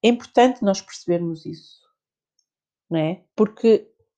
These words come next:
quando nós entendemos isso, quando nós tomamos consciência que tipo de emoções é que estão mais predominantes no nosso dia a dia, nós aí temos a capacidade de podermos alterar a qualquer momento essa cap-, essa, essas emoções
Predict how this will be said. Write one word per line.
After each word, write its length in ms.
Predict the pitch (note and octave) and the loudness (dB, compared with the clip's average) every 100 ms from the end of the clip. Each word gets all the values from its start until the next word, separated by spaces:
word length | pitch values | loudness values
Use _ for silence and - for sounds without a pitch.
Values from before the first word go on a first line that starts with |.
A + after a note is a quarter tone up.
| _ | _
quando 280 | B3+ D4 D#4 | 2 4 4
nós 300 | D4+ B3+ - | 4 4 0
entendemos 720 | G#3+ G#3 G3 F#3+ F3+ F3 F3 | -4 -4 -4 -4 -8 -8 -10
isso, 220 | F#3 _ | -14 _
quando 160 | G3 G3 | -8 -8
nós 140 | G#3+ | -8
tomamos 320 | - A#3 A#3 | -6 -4 -6
consciência 880 | - B3+ B3+ - A3 G3+ F#3+ F#3+ F3+ | -4 -4 -4 -6 -2 -2 -2 -6 -10
que 100 | - | -8
tipo 200 | G#3 G3+ | -12 -12
de 100 | F#3 | -10
emoções 540 | F#3+ F#3 - F3 F3 | -10 -10 -6 -4 -4
é 60 | F3 | -6
que 100 | F3 | -8
estão 160 | - F3+ | -4 -2
mais 200 | F#3 F3+ | -4 -8
predominantes 840 | - E3+ G#3 G#3+ G3 F3+ F3 F3 F3 | -12 -4 -2 -2 0 -2 -2 -6 -6
no 80 | |
nosso 360 | F3 E3 E3 E3+ | -4 -6 -8 -14
dia 160 | D#3 D#3+ | -4 -4
a 40 | |
dia, 400 | D#3 D#3 D3+ F3 _ _ _ _ _ _ _ _ _ _ _ _ _ _ _ _ | -2 -2 -2 -4 _ _ _ _ _ _ _ _ _ _ _ _ _ _ _ _
nós 180 | A3 A#3+ | 2 4
aí 140 | B3 A#3+ | 4 2
temos 280 | B3 A3+ | 2 2
a 60 | A3 | 0
capacidade 880 | - G#3+ - - G#3+ F#3 F#3 F#3 F3 | -2 -4 -6 -8 -4 0 0 0 -4
de 120 | F3 | -10
podermos 520 | - F3+ F3 F3 E3 | -10 -4 -4 -4 -6
alterar 540 | F#3 F#3 - E3 D3 D3 | -8 -8 -10 -8 -6 -8
a 80 | _ | _
qualquer 400 | - E3+ F3 E3+ | -16 -10 -8 -6
momento 520 | E3+ D#3+ D3 D3+ D3 | -6 -4 -4 -6 -12
essa 220 | - - | -14 -14
cap-, 240 | - D#3 - | -14 -14 -8
essa, 420 | D#3 - C#3 C#3 | -8 -4 -4 -2
essas 440 | D3 D3+ - D#3+ D#3+ | -4 -6 -4 -4 -2
emoções 760 | E3+ E3 - C#3 F#3 - - | -6 -6 -10 -10 -8 -12 -18